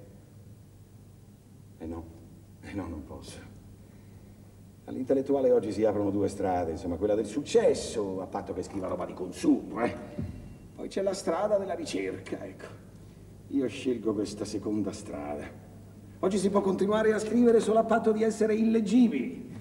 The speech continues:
Ma attenzione, attenzione, anche qui c'è la trappola, perché il successo t'arriva dall'altra parte. <laughs> Guardi Joss, Gio-, Joss, Gio-, lui era convinto di aver scritto un libro illeggibile, no?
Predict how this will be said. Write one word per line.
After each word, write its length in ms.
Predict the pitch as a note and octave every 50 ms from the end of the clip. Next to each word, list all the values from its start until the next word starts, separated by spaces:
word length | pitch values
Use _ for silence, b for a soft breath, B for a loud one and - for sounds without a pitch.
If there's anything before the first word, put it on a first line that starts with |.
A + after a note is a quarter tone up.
| B B
Ma 160 | - - - -
attenzione, 960 | - D3 - - G3 G3 F#3+ - F#3+ G3+ G3+ G3+ G3+ G#3 G3+ G3+ G#3 G#3 G3 F#3
attenzione, 640 | G3 F#3+ - G3 G3 F#3 D3+ F3+ G3 G3+ G3+ G3+
anche 240 | F#3+ G3+ F#3+ F#3+ F#3
qui 120 | F3 G3 F#3+
c'è 120 | F#3+ G3
la 100 | G3 G3
trappola, 420 | F#3+ F#3+ G3 G#3 F#3+ G3 G3+ G3 F#3+
perché 200 | G3+ F#3+ - F3+
il 100 | F#3+ F3
successo 500 | - G#3 G#3+ - G#3+ A3+ A#3+ - - C4+
t'arriva 360 | A#3+ A#3 G#3 F3+ F3 F#3 F#3
dall'altra 360 | F3 D#3+ D#3 F3 F#3+ F3 F3
parte. 1160 | - D3+ C#3+ D#3 D3 C#3+ - D#3 D#3+ D#3 - - - - E3 - G#3+ - - - - - - -
<laughs> 0 | - -
Guardi 280 | - D4+ C#4+ A3+ D#3
Joss, 380 | - - G#2+ - - - - - - - -
Gio-, 160 | - A#4 - - -
Joss, 400 | - - B3 - - - - - - - - - - - - - - - -
Gio-, 160 | - - - - - B B B B B - - -
lui 120 | C3+ C#3+
era 120 | D3 -
convinto 340 | B2 C#3 C#3 C3+ D#3+ - F#3+
di 60 | D3+
aver 240 | B2 A#2 A#2 A#2 -
scritto 220 | - D3 - - B2
un 80 | B2+
libro 240 | C3+ D3+ C#3 C#3 C#3
illeggibile, 720 | D3 D3+ E3+ G#3 - - D#4 D#4 C4+ G3+ - - - -
no? 160 | E3 C4+ -